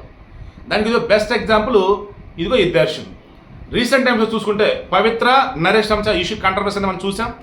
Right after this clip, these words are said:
మొన్న వచ్చేసి ఈ పవిత్ర జయరాము అనే ఆమె, ఈ చందున some ఎవరో పర్సన్,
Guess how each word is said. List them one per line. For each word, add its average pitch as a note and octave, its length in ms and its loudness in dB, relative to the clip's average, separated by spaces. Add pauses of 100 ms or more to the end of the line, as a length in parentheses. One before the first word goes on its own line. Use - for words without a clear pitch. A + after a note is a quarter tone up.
(640)
మొన్న A3 220 4
వచ్చేసి A#3 480 2
ఈ G#3 340 -2
పవిత్ర A3 460 0
జయరాము G3+ 560 4 (100)
అనే F3 160 0
ఆమె, F#3+ 380 0 (320)
ఈ C#3+ 200 -6 (100)
చందున G#3 340 4
some G3 240 0
ఎవరో F3+ 120 2
పర్సన్, E3+ 420 0